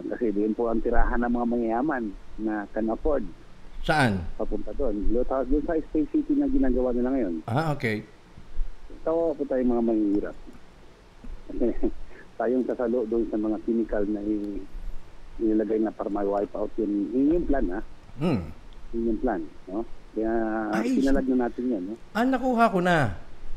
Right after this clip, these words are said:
Speaker 2: Nakuha ko na. Gagamitin yung deuterium para masustain yung space lab,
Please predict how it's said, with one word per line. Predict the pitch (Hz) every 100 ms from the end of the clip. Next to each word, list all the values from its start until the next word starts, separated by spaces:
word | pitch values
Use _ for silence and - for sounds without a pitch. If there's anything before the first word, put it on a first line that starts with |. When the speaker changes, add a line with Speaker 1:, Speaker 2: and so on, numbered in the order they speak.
| - -
Speaker 2:
Nakuha | 202 220 233 208 185
ko | 175
na. | 190 160 110 - - - - -
Gagamitin | 139 196 277 294 247 277 269
yung | 240
deuterium | 226 226 208 180 190
para | 190 190
masustain | 196 185 180 - 196 190
yung | 180
space | - - 156 -
lab, | 156 147 95